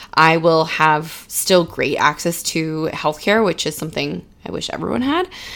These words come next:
But she'll be able to get me on a really great plan with a, a friend of hers who actually works with entrepreneurial,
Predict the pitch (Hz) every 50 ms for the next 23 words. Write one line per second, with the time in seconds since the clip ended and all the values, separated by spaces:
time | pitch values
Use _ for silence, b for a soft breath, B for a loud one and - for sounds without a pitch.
0 | B B B B B B - - 180 170 - - - - 226 190 190 180 175 175
1 | 175 170 170 151 165 165 160 156 160 160 160 156 160 160 156 151 147 165 156 143
2 | 151 - 190 190 190 190 190 180 165 160 - 165 160 156 160 147 - 160 - -
3 | 196 190 190 185 - 185 185 185 180 180 170 - - - 170 - 170 160 151 -
4 | 160 - - - 147 147 170 170 - - 175 170 - 165 165 - - 175 165 160
5 | 160 160 160 160 160 160